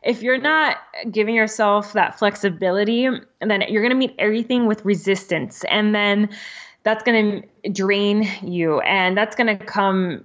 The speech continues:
you know, at a, at a high cost, because there's gonna be other things in the day that are going to challenge you. So if you can at least approach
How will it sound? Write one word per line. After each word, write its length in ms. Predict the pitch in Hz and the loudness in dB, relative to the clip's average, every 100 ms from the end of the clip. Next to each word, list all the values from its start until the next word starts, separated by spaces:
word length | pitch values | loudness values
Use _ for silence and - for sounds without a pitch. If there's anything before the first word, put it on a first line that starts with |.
| - | -4
you 120 | 196 | 0
know, 220 | 165 147 | 2 2
at 140 | 170 | 2
a, 220 | 170 165 - | 0 -2 -2
at 100 | 170 | 0
a 80 | |
high 220 | 165 170 170 | 0 -2 -2
cost, 440 | 262 269 208 - | 0 0 -2 -6
because 220 | 202 196 | -6 -4
there's 140 | 190 196 | -2 0
gonna 120 | 202 | 0
be 140 | 202 | 2
other 180 | 196 208 | 2 2
things 300 | 196 190 185 | 0 0 2
in 80 | 196 | 0
the 80 | 175 | 2
day 280 | 180 175 | 2 2
that 220 | 170 165 156 | 2 2 2
are 120 | 170 | 2
going 500 | 170 175 165 165 170 - - - - | 0 0 0 -2 -4 -10 -20 -16 -6
to 100 | 196 | -2
challenge 540 | 214 208 202 190 190 | 2 2 4 2 0
you. 120 | 160 | -4
So 160 | 160 - | -2 0
if 160 | 196 | 0
you 120 | 214 240 | 0 0
can 160 | 311 | 0
at 180 | 277 240 | 2 2
least 260 | 233 247 247 | 2 0 -2
approach 920 | - - 214 214 214 - - - | -6 -2 0 0 -2 -6 -10 -10